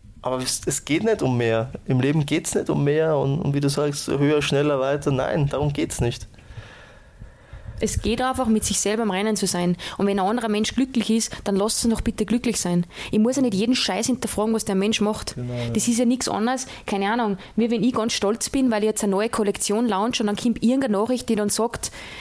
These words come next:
Speaker 2: „Na ja, also das Leiberl ist schon widersprüchlich mit dem“ oder keine Ahnung was, wo, wo immer wieder Leute gibt, die nörgeln und meckern.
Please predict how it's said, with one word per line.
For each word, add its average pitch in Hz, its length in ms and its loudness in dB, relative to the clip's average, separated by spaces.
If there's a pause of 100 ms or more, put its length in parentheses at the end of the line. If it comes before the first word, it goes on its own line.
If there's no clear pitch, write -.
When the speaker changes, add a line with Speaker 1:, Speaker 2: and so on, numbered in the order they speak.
(140)
Speaker 2:
„Na 214 160 2
ja, 180 320 0 (200)
also 196 240 0 (180)
das 202 220 0
Leiberl 190 280 2
ist 202 100 2
schon 226 140 2
widersprüchlich 220 560 2
mit 190 200 0
dem“ 202 240 2
oder 185 120 0
keine 196 300 0
Ahnung 202 220 0
was, 185 200 2
wo, 185 140 4 (220)
wo 208 80 0
immer 302 300 4
wieder 277 140 2
Leute 202 300 -2
gibt, - 220 -4
die 240 80 4
nörgeln 220 600 4
und 190 260 4
meckern. 165 600 0